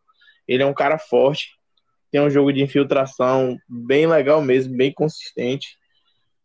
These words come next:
É o que a gente acredita, né? Que ele vai fazer essa transição pra N B A sem perder muito do con-,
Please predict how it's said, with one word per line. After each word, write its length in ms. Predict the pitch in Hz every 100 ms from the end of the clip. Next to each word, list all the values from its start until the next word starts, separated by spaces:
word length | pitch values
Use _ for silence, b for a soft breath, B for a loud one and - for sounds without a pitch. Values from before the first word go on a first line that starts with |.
| _ _ _
É 120 | -
o 100 | 151
que 760 | 160 185 202 220 220 220 208 202 190
a 80 | 180
gente 680 | 170 180 196 196 185 160 - _ _ _
acredita, 800 | 147 - 180 165 135 139 135 131
né? 200 | 143 175 _
Que 80 | 139
ele 220 | 139 151
vai 280 | 135 139 151
fazer 260 | - 147
essa 200 | 151 139
transição 640 | 131 139 147 139 139 131 170
pra 240 | - 151
N 180 | 147 151
B 260 | 143 143 143
A 20 |
sem 260 | 160 190 202
perder 380 | 196 175 160 190
muito 420 | 156 156 180 190
do 140 | 185
con-, 240 | 180 185